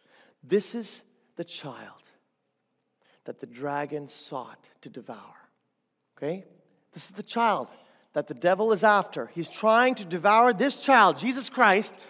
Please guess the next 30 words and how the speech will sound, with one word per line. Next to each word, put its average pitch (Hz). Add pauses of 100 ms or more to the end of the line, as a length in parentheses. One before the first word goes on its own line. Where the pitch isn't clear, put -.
(440)
And 180
the 185
question 294
you 285
may 262
ask 240
is, 196
"Well, 247
when 302
did 311
this 269
happen? 254 (920)
When 277
did 320
the 269
devil 247
try 240
to 214
devour 208 (540)
Christ?" 220
Well, 214
if 185
you 214
look 262
at 269
your 247
Bible 208
carefully, 226
verse 208
four, 190